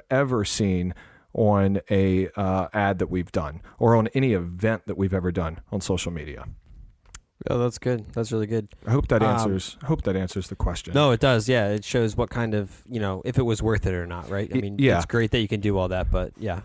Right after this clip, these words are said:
Speaker 1: And, and here's something else that I liked is, you know, w-, we were able to, we were able to add a comment, um, on the ad itself, like, "Hey, tag some friends who you want to go."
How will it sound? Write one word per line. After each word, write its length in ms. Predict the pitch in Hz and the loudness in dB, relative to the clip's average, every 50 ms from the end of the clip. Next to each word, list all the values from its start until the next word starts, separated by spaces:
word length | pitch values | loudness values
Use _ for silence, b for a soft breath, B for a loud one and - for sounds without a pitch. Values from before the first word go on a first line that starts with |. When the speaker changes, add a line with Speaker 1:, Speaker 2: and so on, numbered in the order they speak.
| - B B B B B - | -12 B B B B B 0
Speaker 1:
And, 180 | 151 139 139 - - | 0 0 0 0 0
and 120 | 147 127 | 2 4
here's 200 | 131 175 202 190 | 4 4 4 2
something 280 | - 196 170 - 139 123 | 2 0 0 0 2 2
else 200 | 123 127 131 - | 2 2 2 2
that 100 | - 127 | 0 2
I 80 | 123 120 | 2 4
liked 360 | 120 123 120 120 120 - - | 4 4 2 2 0 -2 -2
is, 380 | - 117 110 110 107 107 - - | 0 2 2 2 2 0 -4 -4
you 120 | - 131 117 | -2 0 0
know, 320 | 117 113 110 107 104 101 _ - - _ - | 2 2 2 2 0 -2 _ -20 -20 _ -12
w-, 140 | - 131 - | -12 -10 -4
we 200 | - 131 139 147 | -2 0 2 2
were 100 | 143 139 | 4 4
able 240 | 131 131 131 127 117 | 4 4 4 2 2
to, 80 | - _ _ _ - | 0 _ _ _ -4
we 140 | - 143 151 | 0 0 2
were 80 | 143 | 2
able 160 | 131 135 131 120 | 2 2 2 2
to 160 | 113 - 107 | 0 -2 -2
add 160 | 127 123 113 | -2 -2 -2
a 60 | 110 | -2
comment, 680 | 95 - - - 123 117 107 98 92 90 90 - - - - _ - | -4 -6 -6 -2 -2 -2 0 -2 -4 -4 -6 -10 -14 -20 -18 _ -10
um, 560 | 120 107 101 101 98 95 95 95 92 90 90 _ _ _ _ - | -6 -6 -4 -4 -4 -4 -4 -6 -8 -12 -14 _ _ _ _ -6
on 140 | - 120 117 | -4 -2 0
the 160 | 117 113 113 | 0 -2 -2
ad 280 | - 107 110 113 117 110 | -2 0 0 2 2 0
itself, 560 | 107 - - - - 127 110 104 101 - - | -2 -4 -4 -4 -2 0 0 0 0 -2 -4
like, 220 | 117 110 104 98 98 | -4 -2 -2 -2 -2
"Hey, 200 | 139 151 117 107 | -2 0 0 0
tag 320 | - - 139 139 135 131 | 0 0 0 0 0 -2
some 180 | - - 139 123 | -4 -6 -8 -6
friends 360 | - 139 131 127 127 120 - | -4 -2 -2 -2 -2 -4 -2
who 80 | 127 | -2
you 140 | 117 120 127 | 0 0 2
want 200 | 127 123 113 - | 0 0 -2 -4
to 100 | - 120 | -4 -4
go." 320 | 107 127 123 110 98 98 | -2 0 0 2 0 0